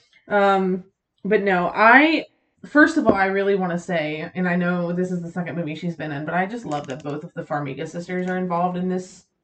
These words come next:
series, because I've loved them since before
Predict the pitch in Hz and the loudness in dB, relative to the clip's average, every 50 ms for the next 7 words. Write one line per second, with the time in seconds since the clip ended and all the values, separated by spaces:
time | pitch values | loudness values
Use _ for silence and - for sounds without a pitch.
0 | _ _ - - 202 185 190 196 202 202 202 196 190 190 - _ _ _ _ - | _ _ -8 -4 -2 0 0 2 2 2 2 0 -2 -6 -12 _ _ _ _ -20
1 | - - - - _ _ _ - 214 196 175 202 190 180 180 180 175 175 - - | -20 -20 -20 -20 _ _ _ -4 -2 0 2 2 2 2 2 0 0 -2 0 2
2 | 190 185 175 175 170 170 175 175 175 190 180 180 185 185 180 - 190 175 170 - | 2 2 2 2 2 2 2 2 2 2 2 2 2 2 0 0 -2 -4 -4 -4
3 | 170 151 - - 180 180 175 175 180 180 175 | -8 -10 -8 -6 -4 -2 0 0 -2 -2 -4